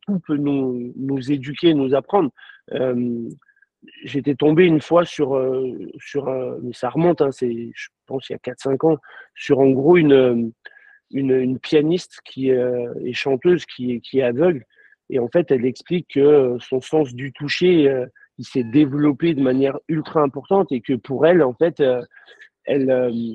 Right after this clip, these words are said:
elle, elle, euh, elle n'aurait pas été aussi, euh, douée sans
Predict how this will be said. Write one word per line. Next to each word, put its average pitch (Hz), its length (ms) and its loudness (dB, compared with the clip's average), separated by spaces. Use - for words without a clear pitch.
elle, 151 320 0
elle, 156 380 -2
euh, 139 360 0
elle 151 180 -4
n'aurait 156 260 0
pas 190 200 0
été 196 420 -2
aussi, 175 580 -6
euh, 139 480 -2
douée 190 680 -4
sans 196 560 0